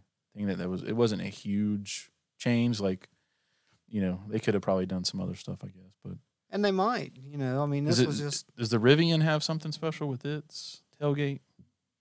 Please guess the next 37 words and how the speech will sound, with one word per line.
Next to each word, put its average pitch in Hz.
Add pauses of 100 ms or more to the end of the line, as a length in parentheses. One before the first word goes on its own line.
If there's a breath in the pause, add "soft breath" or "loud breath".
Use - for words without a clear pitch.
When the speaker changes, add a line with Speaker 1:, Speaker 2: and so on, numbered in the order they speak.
(880)
Speaker 1:
I 123
can't 127
remember 104
if 95
there 104
was 98 (160)
Speaker 2:
I 151
can't 139
remember. 123
I 135
haven't, 127
it's 135
been 135
so 135
long 135
since 123
I've 131
actually, 131 (600 soft breath)
uh, 120 (180)
looked 143
at 123
any 131
Rivian 127
stuff. 123
I 135
mean, 131
I 127
belong 131
to 127
a 127
couple 127
groups 123
on 120
Facebook, 127 (100)
but 120 (560)
nobody 139
posts 131